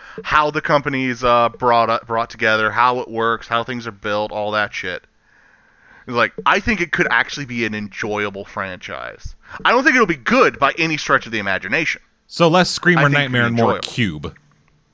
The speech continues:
Speaker 1: Yeah.
Speaker 2: Just ignoring Hypercube.
Speaker 1: Yeah.
Speaker 2: 'Cause, yeah,
Speaker 1: But
Speaker 2: that,
Speaker 1: yeah, that was
Speaker 2: that
Speaker 1: Escape
Speaker 2: fucking
Speaker 1: Room.
Speaker 2: movie.
Speaker 1: It, it's the best movie I've seen all January. <laughs>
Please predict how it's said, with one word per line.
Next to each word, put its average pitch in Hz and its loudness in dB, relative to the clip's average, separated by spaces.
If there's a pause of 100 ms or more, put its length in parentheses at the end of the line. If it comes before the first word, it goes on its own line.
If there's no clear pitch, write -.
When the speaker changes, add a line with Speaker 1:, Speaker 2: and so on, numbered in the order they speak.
(440)
Speaker 1:
Yeah. 220 2 (1500)
Speaker 2:
Just 123 0 (320)
ignoring 123 2
Hypercube. 82 -6 (1040)
Speaker 1:
Yeah. 92 -8 (1040)
Speaker 2:
'Cause, 110 2
yeah, 117 4
Speaker 1:
But 110 4
Speaker 2:
that, 113 4
Speaker 1:
yeah, 110 4
that 151 4
was 214 0
Speaker 2:
that 131 2
Speaker 1:
Escape 143 2
Speaker 2:
fucking 113 -4
Speaker 1:
Room. 101 -4 (1300)
Speaker 2:
movie. 131 4
Speaker 1:
It, 139 0 (400)
it's 131 -2
the 135 -8
best 135 0
movie 160 0
I've 151 2
seen 147 -4
all 156 2
January. 104 -2 (220)
<laughs> 127 4